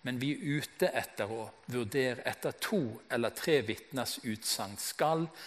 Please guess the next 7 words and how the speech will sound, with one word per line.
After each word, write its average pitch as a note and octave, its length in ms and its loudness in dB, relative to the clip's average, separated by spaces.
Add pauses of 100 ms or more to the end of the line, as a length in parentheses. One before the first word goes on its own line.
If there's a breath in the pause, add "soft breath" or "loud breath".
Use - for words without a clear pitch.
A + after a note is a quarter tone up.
(260 loud breath)
enhver A2+ 400 0
sak - 560 -2
være G2 400 -4
avgjort. - 600 -6 (920 loud breath)
Hvis - 240 4
du G#3 220 10
får D3+ 420 8